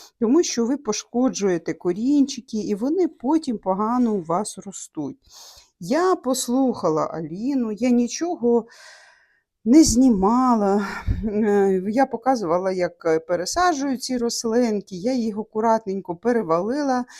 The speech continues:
і намагалась не пошкодити, е, жодний корінчик. Ну, не знаю, чи від цього цей результат, чи не від цього, але я вважаю, що це також важливо, адже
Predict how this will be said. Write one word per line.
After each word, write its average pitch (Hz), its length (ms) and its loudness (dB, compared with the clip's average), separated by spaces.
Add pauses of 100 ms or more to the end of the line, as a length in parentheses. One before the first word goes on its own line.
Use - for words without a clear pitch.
(220)
і 262 460 0
намагалась 220 680 0
не 185 160 0
пошкодити, 214 1300 -2
е, 160 140 0
жодний 190 500 -2
корінчик. 139 720 -6 (420)
Ну, 359 180 4
не 339 140 6
знаю, 175 420 -2
чи - 180 -6
від 254 220 -6
цього 403 360 0
цей 285 260 -4
результат, 233 680 0
чи 226 180 -4
не 208 180 0
від 160 220 0
цього, 294 640 -4
але 233 680 0 (280)
я 240 320 0
вважаю, 220 540 -2
що 214 240 -10
це - 240 -6
також 214 500 -6
важливо, 190 720 -6
адже 175 380 -4